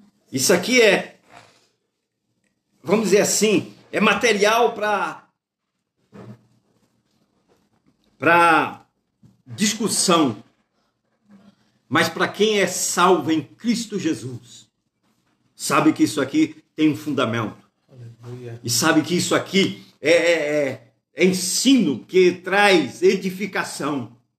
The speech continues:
Speaker 1: Quando ele diz assim, olha, que o, o, o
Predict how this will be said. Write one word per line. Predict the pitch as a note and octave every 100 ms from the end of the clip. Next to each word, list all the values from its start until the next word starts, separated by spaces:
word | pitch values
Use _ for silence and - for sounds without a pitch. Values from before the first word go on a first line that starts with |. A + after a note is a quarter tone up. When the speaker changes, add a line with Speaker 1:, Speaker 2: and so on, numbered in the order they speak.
| _ _ _ _ _ _ _
Speaker 1:
Quando | - A3 A3
ele | G3+ G3+
diz | D#3 A#3
assim, | G#3 - A#3+ B3
olha, | G3 D#3+ C3 - _ _
que | G3+ G3+
o, | F3+
o, | F3 E3+ E3 F#3 E3 D#3+
o | D3+